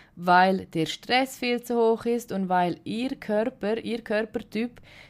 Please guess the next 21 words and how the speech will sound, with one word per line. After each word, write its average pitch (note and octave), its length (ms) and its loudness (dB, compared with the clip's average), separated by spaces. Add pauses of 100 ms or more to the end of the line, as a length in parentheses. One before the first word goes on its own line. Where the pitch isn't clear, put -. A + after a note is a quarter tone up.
(240)
diesen B3 360 0
Stress G#3 640 -2
nicht G#3+ 300 -4
halten G3+ 380 2
kann. B2+ 360 -8 (320)
Weil G3 160 0
auch G3 140 2
hier A#3+ 300 -4
wieder A3 300 0 (480)
der G3+ 140 0
Stress, A#3 760 0 (640)
also G3 260 -2
i-, G3+ 280 -4
für G#3+ 160 -4
jeden G#3+ 340 2
Menschen G3 400 -2
ist - 460 -10
Stress E3+ 280 -2
etwas D#3 280 -6
anderes. - 560 -6
Und E3+ 320 -4